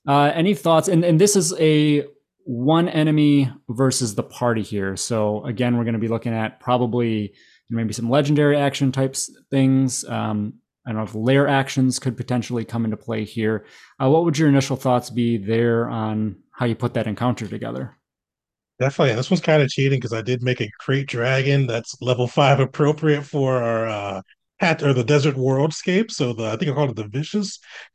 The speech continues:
Speaker 2: krayt dragon. Uh, so yeah, that's pretty much what I would use there. I gave it legendary actions. I gave it, um,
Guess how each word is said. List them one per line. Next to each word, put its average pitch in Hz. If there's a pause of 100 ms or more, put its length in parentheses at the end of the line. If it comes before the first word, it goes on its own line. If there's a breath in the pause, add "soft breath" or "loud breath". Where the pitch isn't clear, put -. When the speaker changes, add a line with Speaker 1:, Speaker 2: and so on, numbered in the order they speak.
Speaker 2:
krayt 180
dragon. 196
Uh, 123
so 190
yeah, 147 (560)
that's 139
pretty 185
much 170
what 151
I 135
would 120
use 131
there. 135 (240 loud breath)
I 135
gave 131
it 127
legendary 151
actions. 151
I 113
gave 123
it, 120
um, 101